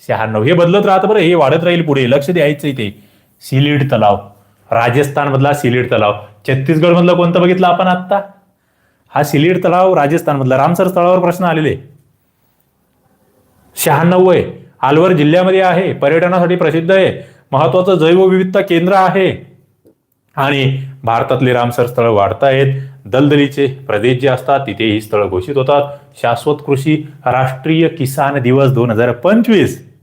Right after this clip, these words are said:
चलो, शाश्वत कृषी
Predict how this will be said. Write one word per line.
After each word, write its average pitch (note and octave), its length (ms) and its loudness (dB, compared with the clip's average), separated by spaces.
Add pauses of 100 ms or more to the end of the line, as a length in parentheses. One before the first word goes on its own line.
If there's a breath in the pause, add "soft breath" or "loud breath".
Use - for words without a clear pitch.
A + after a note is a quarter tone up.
(160)
चलो, C3+ 160 0 (2250)
शाश्वत D3 640 -2 (180)
कृषी C3 540 0